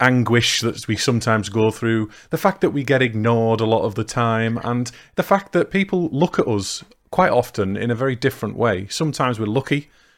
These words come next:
sometimes we get, uh, clients, or we get people who understand and can see that we're, we're producing quality work and output. I, for example, am a lot more productive at home.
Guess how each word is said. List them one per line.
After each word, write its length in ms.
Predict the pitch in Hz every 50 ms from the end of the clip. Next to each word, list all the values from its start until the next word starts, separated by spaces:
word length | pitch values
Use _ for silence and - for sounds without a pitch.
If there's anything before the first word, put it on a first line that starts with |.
| _ _
sometimes 460 | - - 127 113 - - 123 113 95
we 100 | 101 101
get, 320 | 92 113 104 104 - - _ _ _ _ _ _ _ _ _ _ _ -
uh, 220 | 110 107 104 104
clients, 560 | - - - 117 113 110 107 104 107 80 -
or 160 | - 104 101 95
we 80 | 104
get 240 | 92 - 107 95 -
people 320 | - 117 107 - 101 101
who 340 | 87 98 98 95 95 95 92
understand 640 | 98 98 92 92 - - 107 110 117 113 110 - - -
and 260 | 98 101 98 92 90 -
can 120 | - - 82
see 400 | - - - 117 120 127 127 127
that 180 | - 117 - -
we're, 240 | 98 98 98 95 90 -
we're 140 | 98 98 95
producing 680 | - - 101 - 120 113 107 - - 107 101 104 101 - _ _
quality 400 | - - 113 107 104 - 92 98
work 320 | 95 110 127 139 135 - -
and 80 | 98
output. 440 | 110 120 - - - 123 123 - - - - - _ _ _ _ _ _ _ _ _ -
I, 420 | 110 120 131 127 123 120 117 117 - _ _ _ _ _
for 140 | - 113 107
example, 480 | 104 - 120 120 120 - 139 139 - _ _ -
am 80 | 127
a 60 | 139
lot 160 | 143 151 139 -
more 160 | 147 147 143
productive 480 | - - 180 165 170 - - 107 87
at 80 | 95 -
home. 300 | - 101 90 87 95 98